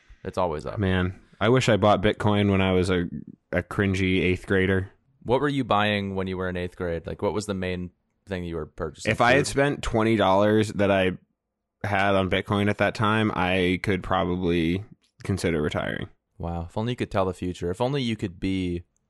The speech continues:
Speaker 1: Marty McFly.
Speaker 2: I would probably do a little bit more than have myself buy Bitcoin, like, you know, kill Hitler or something, but
Speaker 1: Well, I wouldn't wanna go that far back. I just wanna get some Bitcoin.
Speaker 2: If I had a time machine,
Speaker 1: It's a lot
Speaker 2: dude,
Speaker 1: of
Speaker 2: dude,
Speaker 1: work.
Speaker 2: if I had a time machine, I'd, I'd go back and do whatever. I don't care.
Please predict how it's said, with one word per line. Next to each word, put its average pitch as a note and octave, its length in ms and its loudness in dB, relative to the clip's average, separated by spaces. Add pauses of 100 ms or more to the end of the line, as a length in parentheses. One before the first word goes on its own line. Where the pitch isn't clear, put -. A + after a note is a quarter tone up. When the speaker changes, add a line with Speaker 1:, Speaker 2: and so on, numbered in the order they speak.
(100)
Speaker 1:
Marty F2+ 220 -2
McFly. D#2+ 580 -8 (300)
Speaker 2:
I G2 100 0
would G#2 120 2
probably F#2+ 420 4
do F2+ 180 4
a - 20 4
little F2+ 200 4
bit F2 160 2
more F2+ 200 4
than F#2 260 0 (140)
have F#2 200 2
myself F2+ 340 2
buy - 160 2
Bitcoin, E2+ 480 0
like, E2+ 240 0
you F2 60 2
know, E2+ 180 0 (580)
kill F#2 240 4
Hitler F2 400 2
or E2+ 60 2
something, E2+ 460 0
but D#2+ 260 0 (280)
Speaker 1:
Well, A#2+ 100 0
I C#3 80 2
wouldn't F3+ 180 0
wanna G2 140 -2
go F2+ 120 -2
that F2 200 -2
far C#2+ 160 -6
back. C#2 260 -8
I G2 60 -4
just A2+ 120 -8
wanna G#2 160 -4
get F2 140 -8
some D#2+ 140 -10
Bitcoin. D#2 460 -10 (520)
Speaker 2:
If G2+ 100 -4
I D#3+ 60 4
had A#3 80 4
a B3 60 2
time C3+ 240 4
machine, E3 300 4
Speaker 1:
It's D#3+ 80 6
a E3 40 6
lot D#3+ 120 6
Speaker 2:
dude, - 80 0
Speaker 1:
of G2 60 -2
Speaker 2:
dude, G2 100 2
Speaker 1:
work. G2 60 2
Speaker 2:
if G2 60 0
I A2+ 80 4
had B2 80 4
a A2+ 40 -2
time A2+ 180 4
machine, A2+ 420 4
I'd, F#2+ 340 0
I'd G#2 200 4
go G#2+ 120 4
back F#2+ 260 2
and F#2 160 2
do F#2+ 140 2
whatever. F2 440 2
I G2 40 4
don't G2 140 0
care. F2+ 380 -2